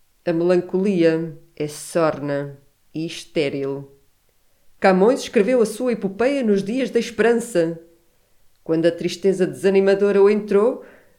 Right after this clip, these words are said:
já não pôde escrever para o fidalgo que lhe pedia uma paráfrase dos Salmos. Uma inteligência em quietismo não danifica os interesses materiais de um país,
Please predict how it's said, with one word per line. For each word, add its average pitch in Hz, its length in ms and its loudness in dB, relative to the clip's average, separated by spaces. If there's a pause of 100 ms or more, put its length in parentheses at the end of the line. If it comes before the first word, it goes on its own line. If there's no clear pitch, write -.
(140)
já 170 200 2
não 160 160 0
pôde 170 320 -2
escrever 190 600 0
para 180 140 2
o - 20 2
fidalgo 190 600 0
que 185 120 -4
lhe 180 80 2
pedia 175 720 0
uma 202 220 2
paráfrase 196 640 0
dos 208 220 -2
Salmos. 175 680 -2 (1000)
Uma 240 160 -4
inteligência 185 1000 0
em 196 160 0
quietismo 240 800 -4 (240)
não 240 220 0
danifica 277 500 -6
os 254 120 0
interesses 254 420 -6
materiais 254 480 -2
de 240 80 -8
um 233 80 -2
país, 143 680 -4